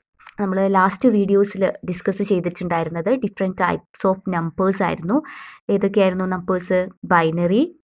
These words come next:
ഡെസിമൽ, ഒക്ടൽ and hexadecimal അല്ലേ? ബൈനറി എന്ന് പറയുമ്പോൾ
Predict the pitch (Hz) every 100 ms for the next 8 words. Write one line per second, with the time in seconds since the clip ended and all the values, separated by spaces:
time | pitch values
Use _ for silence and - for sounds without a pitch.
0 | _ 170 170 185 185 220 349 - - 165
1 | _ - 233 302 - - 170 285 - 233
2 | 214 208 175 160 165 156 - - 208 156
3 | - - - - 185 185 185 202 208 185
4 | 170 180 269 349